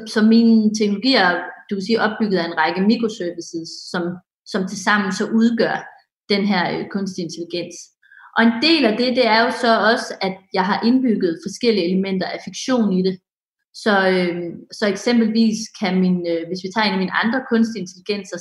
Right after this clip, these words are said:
som hedder Mary. Mary er sådan en form for, øh, futuristisk psykolog. Så hun er meget optaget af at, øh, at hjælpe os mennesker med at, øh, eller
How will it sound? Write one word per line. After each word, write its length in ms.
som 80
hedder 200
Mary. 320
Mary 440
er 40
sådan 240
en 160
form 220
for, 140
øh, 140
futuristisk 720
psykolog. 560
Så 120
hun 200
er 100
meget 160
optaget 440
af 80
at, 100
øh, 180
at 100
hjælpe 320
os 180
mennesker 420
med 220
at, 100
øh, 200
eller 180